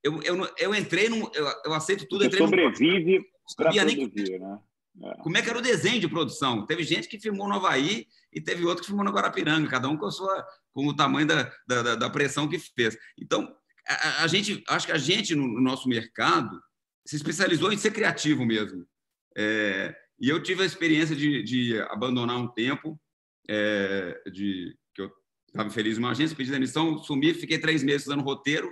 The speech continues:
Speaker 1: e é a coisa mais deliciosa do mundo, só que é, é inviável do ponto de vista do Brasil, neste momento, eu acho que, comparado com a indústria que a gente tem,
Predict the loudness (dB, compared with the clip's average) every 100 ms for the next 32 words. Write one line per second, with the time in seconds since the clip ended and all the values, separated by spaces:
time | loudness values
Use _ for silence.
0 | -12 -20 -20 -2 2 4 4 2 0 2
1 | 2 2 0 0 0 2 0 0 -2 -4
2 | -6 -6 -10 _ -8 -6 -4 0 0 2
3 | 4 4 4 0 0 0 0 -2 -4 -2
4 | 0 0 -2 0 0 0 0 2 2 0
5 | -2 -2 -2 -4 -6 -4 -6 -6 -8 _
6 | _ -4 -2 -2 -4 -2 0 0 -4 -10
7 | -8 -8 -8 -8 -4 -2